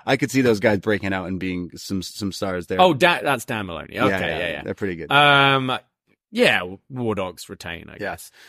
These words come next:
Speaker 2: Uh, oh, a, a match we've seen live. Zack Sabre Junior versus Hiroshi Tanahashi.
Speaker 1: The president is wrestling?
Speaker 2: Yeah.
Speaker 1: Whoa.
Speaker 2: Uh, this is for the television title, so this is what, the fifteen minute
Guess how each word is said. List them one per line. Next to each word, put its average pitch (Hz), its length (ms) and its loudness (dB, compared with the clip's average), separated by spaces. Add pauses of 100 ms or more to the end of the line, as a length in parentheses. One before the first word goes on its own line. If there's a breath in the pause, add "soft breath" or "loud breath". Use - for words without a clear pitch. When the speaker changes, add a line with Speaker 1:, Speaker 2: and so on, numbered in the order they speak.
(440 soft breath)
Speaker 2:
Uh, 131 360 4
oh, 196 200 6
a, 135 220 6
a 131 80 0
match 143 440 -2
we've 139 200 -4
seen 135 240 -2
live. 120 380 -2 (600)
Zack 139 160 0
Sabre 135 240 0
Junior 123 300 -2
versus 117 360 -4
Hiroshi 117 360 -4
Tanahashi. 107 720 -8
Speaker 1:
The 139 100 -4
president 160 640 4
is 139 180 4
wrestling? 143 420 8
Speaker 2:
Yeah. 113 240 4 (260)
Speaker 1:
Whoa. 143 340 4
Speaker 2:
Uh, 123 220 6
this 139 220 2
is 131 100 -10
for 131 60 -10
the 135 200 6
television 123 540 2
title, 90 400 -6
so 104 160 -6
this 101 180 -2
is 101 80 -8
what, 98 160 -6
the - 60 -8
fifteen 123 420 -4
minute 113 280 -2